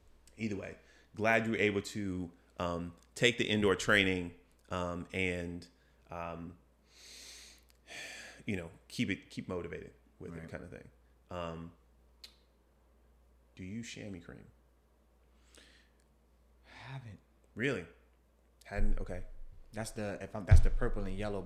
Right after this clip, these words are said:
Speaker 2: uh, bottle, right?
Speaker 1: It, it, yes, it, uh, but it's, yes, right. It's the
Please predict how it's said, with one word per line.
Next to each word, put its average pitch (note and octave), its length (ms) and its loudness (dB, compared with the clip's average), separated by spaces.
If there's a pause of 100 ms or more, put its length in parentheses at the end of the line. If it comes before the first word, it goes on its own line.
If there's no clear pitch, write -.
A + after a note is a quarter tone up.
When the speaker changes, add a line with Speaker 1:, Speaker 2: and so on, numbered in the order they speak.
(160)
Speaker 2:
uh, F2 40 -10 (220)
bottle, F2 280 -12
right? A2 200 -14 (300)
Speaker 1:
It, G#2 220 -4
it, D3+ 500 -2
yes, C3+ 400 4
it, B2+ 200 0
uh, B2+ 80 2
but A#2+ 280 4
it's, - 320 0
yes, B2+ 400 2
right. G#2 120 4
It's G2+ 120 -2
the G#2+ 240 2